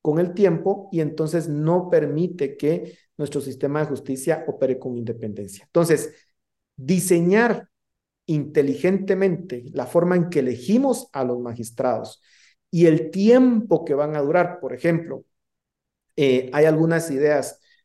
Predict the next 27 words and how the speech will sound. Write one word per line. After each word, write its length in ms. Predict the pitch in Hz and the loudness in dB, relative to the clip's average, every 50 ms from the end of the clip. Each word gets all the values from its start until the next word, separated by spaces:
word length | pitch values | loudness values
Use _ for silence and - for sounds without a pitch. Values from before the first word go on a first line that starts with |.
| _ _ - | _ _ -4
que 100 | - 143 | -2 0
se 120 | - 139 | 2 2
podría 420 | - - 127 127 139 165 185 208 208 | 2 4 4 4 6 6 6 6 6
renovar, 520 | 202 180 160 143 139 151 165 165 165 - | 6 4 2 2 2 2 2 2 0 -2
por 160 | 127 127 127 | -6 -8 -8
ejemplo, 480 | - 151 156 151 156 165 170 175 170 175 170 - - _ _ _ _ _ | -6 -6 -6 -4 0 2 2 2 2 0 -6 -14 -18 _ _ _ _ _
eh, 300 | - 151 147 139 139 139 - | 0 2 2 2 2 2 0
la 220 | 143 131 123 - | 0 0 0 2
Corte 260 | 156 151 156 - 175 | 2 2 2 0 -2
Suprema 500 | 151 165 156 - 160 156 156 160 160 165 | -2 -2 0 2 2 2 2 2 0 -2
de 80 | 160 160 | -2 -2
Justicia, 840 | - 175 165 - - 151 147 - - 170 175 180 185 180 185 - - _ _ _ _ _ _ - | -4 -6 -6 -4 -4 -6 -4 -2 0 0 2 2 0 -2 -10 -16 -18 _ _ _ _ _ _ -2
eh, 380 | 170 151 151 143 143 135 - - - - - | 0 2 4 4 2 2 0 -4 -10 -12 -8
renovarla, 920 | - 139 147 156 156 151 151 147 156 170 185 208 220 220 220 226 233 226 - - | -4 0 4 4 6 6 6 6 6 6 6 4 4 2 2 0 0 -4 -8 -8
digamos, 500 | 165 143 143 143 151 151 165 180 175 180 | -6 -2 0 2 2 2 2 2 0 -2
por 360 | - - 135 120 123 120 - | -4 -4 -4 -4 -4 -4 0
partes, 480 | - 170 156 - - - 113 104 107 | 2 2 2 2 0 -4 -8 -10 -6
¿no? 360 | 117 135 170 180 180 - - - _ - | -4 -4 -2 -4 -4 -8 -16 -18 _ -8
Eh, 240 | 139 127 127 - - - | -6 -6 -6 -8 -8 -10
que 100 | - 107 | -10 -4
puede 240 | - 151 - 143 | 0 2 2 2
ser 340 | 139 156 151 147 151 - - - | 4 4 2 2 2 -2 -8 -8
renovar 480 | - 131 123 123 123 135 143 143 - - _ - | -8 -6 -4 0 0 0 0 0 -4 -10 _ -2
cuatro 460 | 160 160 160 170 165 165 - 180 170 | 2 4 4 4 4 2 2 2 2
o 280 | 165 135 - 127 - - | 0 0 -2 -4 -2 0
tres 200 | - 147 160 160 | 2 2 2 2
magistrados 840 | 160 151 147 - 123 117 - - 143 147 160 170 185 175 180 - - | 0 -4 -6 -8 -12 -12 -6 -2 2 4 4 4 4 4 0 -4 -12